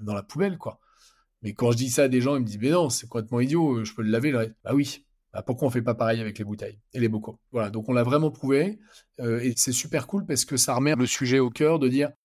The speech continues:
il y a vraiment beaucoup de lobby, hein, parce que le problème du plastique, c'est que c'est une matière première de fabrication, mais aussi de déchets, qui permet d'être revalorisée en énergie.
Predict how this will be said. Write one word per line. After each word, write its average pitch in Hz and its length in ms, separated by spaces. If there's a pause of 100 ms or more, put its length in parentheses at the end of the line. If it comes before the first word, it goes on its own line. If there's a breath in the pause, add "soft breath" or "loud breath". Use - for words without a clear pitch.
(140)
il 143 40
y 147 40
a 120 40
vraiment 139 260
beaucoup 143 280
de 139 60
lobby, 139 260
hein, 120 120
parce 113 180
que 123 100
le 120 140
problème 151 240
du 135 120
plastique, 139 640
c'est - 220
que - 60
c'est - 120
une 127 80
matière 135 300
première 131 600
de 110 80
fabrication, 135 840 (100)
mais 120 140
aussi 120 280
de 127 120
déchets, 123 480
qui - 140
permet 131 300
d'être 127 300
revalorisée 131 680
en 131 120
énergie. 120 400